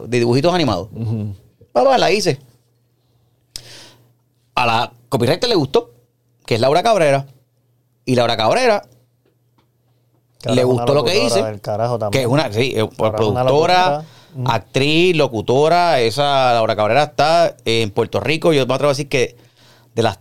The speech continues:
Speaker 1: top tres en Puerto, no, ni siquiera top diez, top
Speaker 2: Ujú.
Speaker 1: tres en Puerto Rico. Laura Cabrera es una de las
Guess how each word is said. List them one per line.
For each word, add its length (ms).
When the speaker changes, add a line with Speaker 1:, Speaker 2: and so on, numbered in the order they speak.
Speaker 1:
top 280
tres 320
en 100
Puerto, 220
no, 80
ni 180
siquiera 340
top 160
diez, 240
top 180
Speaker 2:
Ujú. 60
Speaker 1:
tres 280
en 80
Puerto 260
Rico. 400
Laura 240
Cabrera 280
es 40
una 280
de 240
las 220